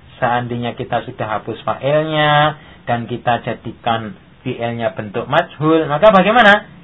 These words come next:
Maka menjadi muniha al-faqiru ta'aman.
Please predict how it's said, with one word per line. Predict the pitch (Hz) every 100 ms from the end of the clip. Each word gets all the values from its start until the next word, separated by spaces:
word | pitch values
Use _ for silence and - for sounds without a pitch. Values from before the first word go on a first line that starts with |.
| - - - - 107
Maka | 107 - 220 202
menjadi | 156 127 - 175 226 233 - 175
muniha | 233 240 208 180 165 160 151 143
al-faqiru | 139 143 139 127 131 120 120 151 156 151 151 147 147 143 - 117
ta'aman. | 113 110 117 117 113 110 107 104